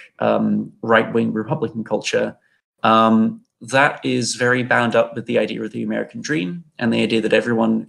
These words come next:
who is in a good position in America has got there through hard work and deserves to be there.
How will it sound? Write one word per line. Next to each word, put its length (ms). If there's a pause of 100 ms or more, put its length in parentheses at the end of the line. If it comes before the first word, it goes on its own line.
who 140
is 120
in 120
a 40
good 200
position 380
in 80
America 560 (320)
has 120
got 180
there 80
through 220
hard 260
work 440 (400)
and 120
deserves 360
to 100
be 120
there. 340